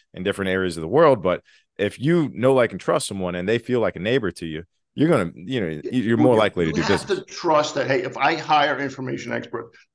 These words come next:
Speaker 2: I'm, we're gonna deliver, and I have your best interest at heart. That's
Speaker 1: One hundred percent.
Speaker 2: everything. And if you don't have that, we're not moving forward.
Speaker 1: Yeah, I agree. And, and, you know, I'm curious, w-, do you guys use A I in your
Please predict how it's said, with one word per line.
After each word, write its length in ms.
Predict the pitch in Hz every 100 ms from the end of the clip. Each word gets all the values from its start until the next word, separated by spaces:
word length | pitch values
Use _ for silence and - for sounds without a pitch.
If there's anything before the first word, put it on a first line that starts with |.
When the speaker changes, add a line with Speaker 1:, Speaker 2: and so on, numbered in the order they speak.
| _
Speaker 2:
I'm, 380 | - 127 120 123
we're 120 | 135
gonna 260 | 147 135 113
deliver, 580 | 120 127 143 139 139
and 140 | 123 117
I 100 | 123
have 360 | 123 120 113
your 200 | 120 123
best 240 | 131 110 113
interest 380 | 107 110 107 - _ _ -
at 120 | 117
heart. 260 | 107 104 - _ _ _ _ _ _ _ -
That's 0 |
Speaker 1:
One 100 | 82
hundred 180 | 143 147
percent. 140 | 151
Speaker 2:
everything. 320 | 82 113 110
And 200 | 127 131
if 140 | 135 123
you 100 | 156
don't 180 | 160
have 360 | 135 151 175 131
that, 240 | 120 117 - - _ _ _ _ _
we're 160 | 143 160
not 180 | 165 160
moving 260 | 170 143
forward. 420 | 127 165 - - - _ _ _ _ _ _ _ _ _ _
Speaker 1:
Yeah, 260 | 104 123 - _ _ _ _
I 120 | 87
agree. 420 | 95 80 113 90 - _
And, 160 | 131 135
and, 240 | 131 127
you 180 | - 104
know, 140 | 127 120
I'm 120 | 113
curious, 360 | 151 151 98 -
w-, 200 | 95 92 - -
do 120 | 87 120
you 80 |
guys 320 | 139 160 120 92
use 360 | 113 139 131
A 220 | - 107
I 200 | 90 98
in 180 | 110 110
your 240 | 95 92